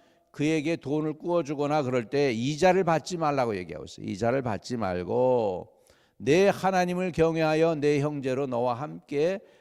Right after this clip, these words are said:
생활하게 할 것인즉." 이렇게 얘기하고 있습니다. 여러분, 어, 남에게 돈을 구워주는 거,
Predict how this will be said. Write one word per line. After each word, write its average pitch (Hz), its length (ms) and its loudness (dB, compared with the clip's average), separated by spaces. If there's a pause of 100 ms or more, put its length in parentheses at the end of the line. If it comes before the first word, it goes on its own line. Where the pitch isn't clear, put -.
(120)
생활하게 120 720 -2
할 131 260 -4
것인즉." 101 720 -8
이렇게 143 340 -8
얘기하고 110 380 -6
있습니다. - 480 -16 (340)
여러분, 139 640 -2 (840)
어, 104 1000 -2
남에게 160 460 0
돈을 156 400 -2
구워주는 147 520 -2
거, 165 400 2